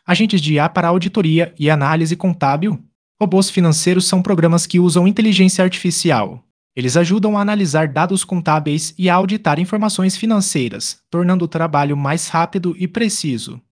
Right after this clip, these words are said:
Como os robôs financeiros podem ajudar no meu negócio? Esses robôs agilizam processos contábeis, identificando erros e ineficiências, economizando tempo e dinheiro para você. Os robôs financeiros são seguros. Sim.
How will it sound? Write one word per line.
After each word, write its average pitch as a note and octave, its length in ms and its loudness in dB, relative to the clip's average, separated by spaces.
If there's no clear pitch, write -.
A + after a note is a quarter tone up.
Como C#4 160 -2
os C#4 100 -2
robôs F3 320 2
financeiros D#3 540 2
podem F3+ 320 2
ajudar C#3+ 320 4
no A#2+ 60 -2
meu B2 100 0
negócio? C3 640 -2
Esses D#3 220 -4
robôs G3 320 0
agilizam G3 440 2
processos G3 540 0
contábeis, B2 840 -2
identificando G3+ 680 0
erros D#3 420 0
e F#3+ 100 2
ineficiências, G3+ 840 0
economizando G3 720 2
tempo F3+ 460 0
e F3+ 100 0
dinheiro D#3+ 460 2
para D3+ 160 0
você. B2 480 -4
Os D#3+ 100 0
robôs F#3 360 4
financeiros F3+ 440 4
são G3+ 140 4
seguros. C3 800 0
Sim. A#2+ 240 4